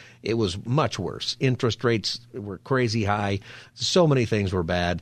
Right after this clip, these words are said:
Terrorism, lots of, some of the same issues, you know, energy. And there was really not a lot about that. Now, if you go, they redid it. Now, actually, a lot of that's in there, and I think it's, it's actually worth it.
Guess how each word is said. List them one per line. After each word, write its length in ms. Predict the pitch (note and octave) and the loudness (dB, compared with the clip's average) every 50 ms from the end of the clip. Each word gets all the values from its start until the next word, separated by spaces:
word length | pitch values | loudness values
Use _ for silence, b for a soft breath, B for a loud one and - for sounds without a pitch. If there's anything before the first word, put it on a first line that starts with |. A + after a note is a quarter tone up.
| B B B B - | B B B B -2
Terrorism, 880 | - D3 C#3+ C#3+ C#3 C3 B2 A#2+ A#2+ A2+ A2 A#2 A2 A2 A2 A2+ A2+ | 2 4 4 6 6 6 6 6 6 6 4 4 4 4 2 2 0
lots 320 | - A#2 B2+ C#3 D3 - - | 0 0 0 2 2 2 0
of, 240 | B2+ G#2+ G2 - - | 0 0 -2 -2 0
some 140 | - E3 | 2 2
of 80 | F3 C#3 | 2 2
the 60 | B2 | 2
same 280 | - - D3+ C3+ C3 C#3+ | 2 4 4 4 4 4
issues, 460 | D#3 C#3 - F#2+ F2 F2+ G#2+ G#2+ G2+ | 2 2 2 0 0 2 0 0 0
you 60 | G2 | 0
know, 100 | F#2+ F#2+ | 0 0
energy. 400 | F#2 G#2+ A2 A2 G2+ A2 A2 A2 B B B B - | 0 0 0 0 0 0 -2 -2 B B B B -4
And 140 | C#3 D3+ | -2 0
there 120 | D3+ D3+ C#3+ | 2 2 2
was 240 | C#3 B2+ - - - - - | 2 2 0 -4 -8 -10 -4
really 240 | C#3+ F3+ G#3+ G3 C#3 | -2 0 2 2 2
not 200 | A#2 A2 G2+ G#2+ | 2 2 0 0
a 60 | G#2+ | 0
lot 180 | G#2 G#2 G#2+ A2+ | 0 0 2 2
about 260 | A2+ A2 A#2 A#2 A#2 | 2 2 0 0 0
that. 140 | C#3+ B2+ - | 0 -2 -2
Now, 320 | A#2+ C3+ E3+ B3 C#4+ C4 | -2 -2 -2 0 2 2
if 140 | G3 B2 - | 2 2 2
you 60 | A#2 | 2
go, 120 | G2+ A#2+ A#2 | 2 2 4
they 140 | A2 A2+ A#2 | 4 4 4
redid 400 | D3+ A3+ G3+ A#2+ C#3 D#3 C#3+ G#2+ | 4 2 2 4 4 4 4 4
it. 200 | F#2 E2 - - | 2 0 -2 -2
Now, 280 | A2+ A#2+ C3 D3+ D3 | 0 2 2 2 2
actually, 300 | A#2+ A#2 A2+ - A#2 G#2+ | 2 2 0 0 0 0
a 40 | F#2+ | 2
lot 160 | F#2 G#2 G#2 | 2 2 2
of 80 | G2+ E2+ | 2 2
that's 240 | F2 F2 E2+ - C#3+ | 0 0 0 2 2
in 140 | B2+ G#2+ | 2 2
there, 140 | E2 C#2+ - | 0 -2 -4
and 100 | D#2 F2 | -6 -6
I 60 | F2+ | -4
think 180 | F2 - G2+ F#2+ | -4 -4 -4 -4
it's, 220 | F2+ - - - - - - | -4 -6 -8 -10 -12 -10 -10
it's 220 | F#2 E2+ - - | -8 -8 -6 -6
actually 340 | F#2+ F2+ E2+ - - F#2+ F#2+ | -6 -6 -6 -6 -6 -6 -4
worth 380 | E2 F2+ G#2 G#2+ F#2+ F#2+ - - | -2 -2 0 -2 -2 -4 -6 -12
it. 100 | - | -14